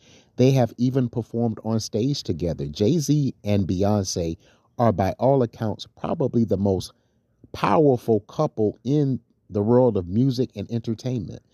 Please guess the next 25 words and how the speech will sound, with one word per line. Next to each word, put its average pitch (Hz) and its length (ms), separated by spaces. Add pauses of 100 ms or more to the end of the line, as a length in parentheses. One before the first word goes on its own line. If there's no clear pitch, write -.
(200)
So - 120
why 160 220
would 165 140
she 175 160
not 156 320 (360)
call 160 220
her 151 80
husband 143 380
beautiful? 147 500 (1300)
And 123 140
why 165 180
do 151 160
people 143 380
feel 139 240
the 117 160
need 123 420
to 98 380 (420)
insult 110 540
this 98 260
man 85 440 (280)
like 87 300
that? 73 260
I - 120
think 302 220
it, - 120